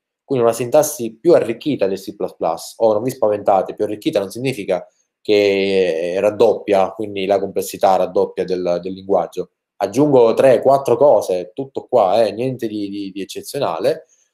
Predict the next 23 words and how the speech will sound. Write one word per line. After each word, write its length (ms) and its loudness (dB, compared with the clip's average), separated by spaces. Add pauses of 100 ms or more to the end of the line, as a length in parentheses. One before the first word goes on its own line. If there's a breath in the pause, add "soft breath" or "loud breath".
(160)
però 180 6
queste 220 4
tre, 200 2
quattro 260 0
cose 340 2
sono 200 -2
delle 180 -4
nuove 460 2
keyword, 640 -2
delle 180 -4
nuove 220 0
parole 260 0
chiave 560 0 (340)
che 460 0 (380)
il 120 -12
compilatore 680 4
di 100 -2
C 140 -8
plus 160 -2
plus 220 0
non 120 -4
conosce. 640 0 (260)
Cioè, 360 0